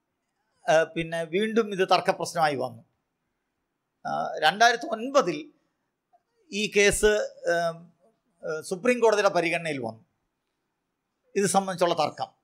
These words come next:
ഈ ത്രീ സെവൻറ്റി സെവനിൽ ഡൽഹി ഹൈക്കോടതി പുറപ്പെടുവിച്ച വിധി ഭാഗികമായി ഇതിനെ ശരിവെച്ചുകൊണ്ടുള്ള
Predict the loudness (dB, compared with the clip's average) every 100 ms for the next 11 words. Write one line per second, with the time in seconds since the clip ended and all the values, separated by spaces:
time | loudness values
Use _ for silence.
0 | _ _ _ _ _ _ _ -16 -6 -2
1 | 0 0 0 -2 -2 -4 -2 2 2 0
2 | _ 0 2 4 4 4 4 2 0 -6
3 | -8 -4 -6 -2 0 0 0 -2 -4 _
4 | _ _ _ _ _ _ _ -18 0 2
5 | 4 2 2 2 4 4 2 -4 -4 -4
6 | -2 0 2 2 0 -2 -6 -4 2